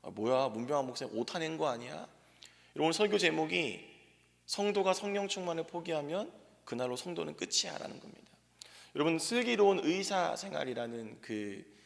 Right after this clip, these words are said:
드라마에 보면요, 정경호라는 의사가 후배 의사를 막 타박하는 장면이 있어요.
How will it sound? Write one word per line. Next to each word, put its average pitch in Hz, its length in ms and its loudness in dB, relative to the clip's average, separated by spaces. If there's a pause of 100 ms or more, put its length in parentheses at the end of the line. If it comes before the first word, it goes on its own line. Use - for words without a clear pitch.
(420)
드라마에 123 460 0
보면요, 110 380 -8
정경호라는 147 800 -2
의사가 117 360 -4
후배 233 360 -2
의사를 127 440 0
막 - 360 -10
타박하는 160 480 -6
장면이 123 340 -10
있어요. - 280 -14